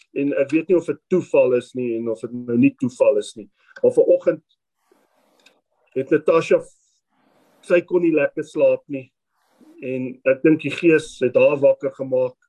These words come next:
Toe maak sy my wakker en van vier uur af, en ek nou nie gesit en worry oor hierdie, oor hierdie praatjie vanoggend. Dis regtig nie hoekom ek van vier uur af wakker was nie, maar ek krap toe daar in my seun se kamer rond, in Lukas se kamer.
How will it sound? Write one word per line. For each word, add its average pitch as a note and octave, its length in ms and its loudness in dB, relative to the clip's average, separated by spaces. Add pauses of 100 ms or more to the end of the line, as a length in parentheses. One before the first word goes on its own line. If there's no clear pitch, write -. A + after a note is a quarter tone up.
(120)
Toe B2 80 -12
maak C3 280 2
sy D#3 200 0
my C#3+ 260 0
wakker A2+ 400 -8
en A#2 200 -10 (460)
van D#3+ 180 2
vier E3+ 260 0
uur D#3+ 140 2 (180)
af, C#3 120 4
en D3+ 100 -4
ek D3 80 -6
nou D#3+ 120 0
nie E3+ 280 -4 (720)
gesit E3+ 360 0
en D#3 80 4
worry D3+ 280 4
oor C#3+ 180 2
hierdie, C#3 460 -4 (420)
oor D3+ 120 2
hierdie D3 380 -8 (260)
praatjie D#3+ 440 -2
vanoggend. B2 380 0
Dis C3+ 120 2
regtig C#3+ 420 4
nie D3 120 -2
hoekom C3+ 300 -6
ek - 100 -8
van C3 180 -4
vier C#3 220 -4
uur C3+ 220 2
af B2 80 -8 (400)
wakker C#3 380 2
was A#2+ 260 -4
nie, B2 80 -12
maar B2 220 -2 (500)
ek C3+ 180 0
krap F3 280 2
toe F#3 120 -4
daar C3+ 420 2 (120)
in B2+ 240 -10
my B2 140 -6
seun E3+ 340 0
se E3 140 -6
kamer D#3 480 -2
rond, A#2+ 320 -4
in A#2+ 140 -14
Lukas C3+ 360 0
se C3+ 80 -10
kamer. B2+ 440 2